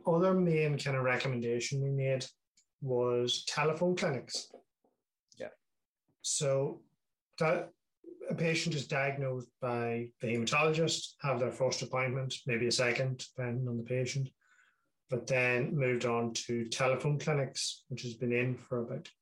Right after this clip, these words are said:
Speaker 1: eight years now, I think.
Speaker 2: Okay.
Speaker 1: No, that's wrong. Well, it has been ten years in Belfast.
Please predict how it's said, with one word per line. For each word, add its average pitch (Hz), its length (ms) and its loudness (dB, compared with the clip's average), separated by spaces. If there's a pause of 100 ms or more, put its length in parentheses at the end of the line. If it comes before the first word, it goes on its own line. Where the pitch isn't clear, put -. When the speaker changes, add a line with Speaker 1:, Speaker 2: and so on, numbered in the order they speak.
(120)
Speaker 1:
eight 147 280 0
years 139 400 0
now, 160 140 2
I 170 100 2
think. 180 320 -2 (640)
Speaker 2:
Okay. 87 160 -14 (180)
Speaker 1:
No, 110 400 -2 (380)
that's 123 200 -8
wrong. 117 360 -2 (1080)
Well, 107 120 -2
it - 40 2
has 131 140 0
been 110 160 -2
ten 113 280 0
years 127 300 -2
in 160 60 -2
Belfast. 139 520 -2